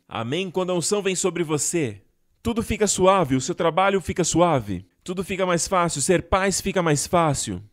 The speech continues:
O conflito, a aflição não existe mais, porque você está operando pela sabedoria de Deus, e há uma facilidade sobrenatural naquilo que você faz. Glória ao nome de Jesus. Portanto, da mesma forma,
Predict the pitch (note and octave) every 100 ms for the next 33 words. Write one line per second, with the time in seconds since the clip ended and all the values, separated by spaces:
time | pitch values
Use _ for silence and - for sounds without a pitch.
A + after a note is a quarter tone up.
0 | _ _ C#3+ F3 E3 - G#3 - C#3 -
1 | D#3 - G3 E3+ D3+ E3 F3+ E3+ F3+ D#3
2 | A#2 - - _ _ - - D3+ D3 C#3
3 | D3+ D3 C#3 F3 E3+ D#3 D3 C#3+ B2 B2
4 | C#3+ E3+ B2+ B2 C#3 G2+ - - _ A#2+
5 | C3+ C#3+ D#3 E3 D#3+ D#3+ - D#3 D3 C#3
6 | D#3+ C#3+ D#3 B2 G#2 - C#3 C#3 D#3 D#3
7 | E3+ G3 D#3+ A#2+ - C#3+ C#3 B2+ B2+ C#3+
8 | F#3 D3 - - - D3 F3 D#3 C3 C3
9 | A#2+ B2+ B2 A2+ B2 G2+ - - - _
10 | _ _ _ _ _ - D3+ D3 C3 B2+
11 | D3+ G#3 G3 F3+ D#3 A#2+ G2+ F2